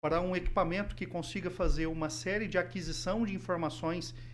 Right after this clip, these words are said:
e tratamento de dados. Então, assim, hoje um celular, ele, é, o que a gente brinca que ele pode ser qualquer coisa, até telefonar.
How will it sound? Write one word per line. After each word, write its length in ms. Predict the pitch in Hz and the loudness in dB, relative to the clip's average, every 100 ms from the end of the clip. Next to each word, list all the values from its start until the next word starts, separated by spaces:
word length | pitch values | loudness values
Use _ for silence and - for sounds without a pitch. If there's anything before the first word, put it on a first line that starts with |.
| - | -6
e 80 | 160 | -4
tratamento 560 | 165 165 170 160 160 | 0 0 2 0 -2
de 100 | 147 | -4
dados. 320 | 147 156 170 147 | -2 0 -2 -4
Então, 280 | 143 156 | -4 -4
assim, 260 | 165 - 156 | -4 -4 -4
hoje 400 | 143 175 170 165 - - - | 0 0 -2 -6 -10 -16 -10
um 60 | 151 | -8
celular, 720 | - 170 160 151 175 165 - - - - | -2 0 2 4 4 2 -2 -10 -10 -2
ele, 240 | 151 151 | 0 0
é, 120 | - 160 | 0 0
o 100 | 139 | 0
que 140 | - | -4
a 20 | |
gente 120 | 160 | -4
brinca 280 | - 160 - | -4 -4 -2
que 80 | 127 | 0
ele 80 | 151 | 0
pode 200 | 165 160 | 2 0
ser 100 | 170 | -2
qualquer 300 | 165 185 185 | 0 0 0
coisa, 340 | 180 196 190 | 0 0 0
até 360 | - 175 - 196 | 0 0 2 2
telefonar. 600 | 190 160 - 135 175 - | 2 0 0 -2 -2 -6